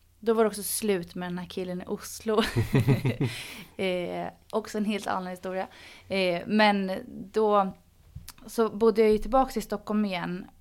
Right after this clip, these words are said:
och jag bestämde mig för att, ja, men jag avslutar. Jag, jag pluggar färdigt till sjuksköterska, för jag kan inte hålla på och hoppa fram och tillbaka och liksom bara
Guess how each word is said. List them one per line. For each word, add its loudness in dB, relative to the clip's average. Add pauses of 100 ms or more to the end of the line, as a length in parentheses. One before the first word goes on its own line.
(100)
och -2
jag 2
bestämde -2
mig -4
för -6
att, -4
ja, -2
men 0
jag 2
avslutar. 0
Jag, -2 (180)
jag 0
pluggar 2
färdigt 4
till -6
sjuksköterska, -6
för -4
jag -12
kan 4
inte 0
hålla 2
på -2
och 0
hoppa -2 (360)
fram 0
och -6
tillbaka 0
och -6
liksom -8
bara -2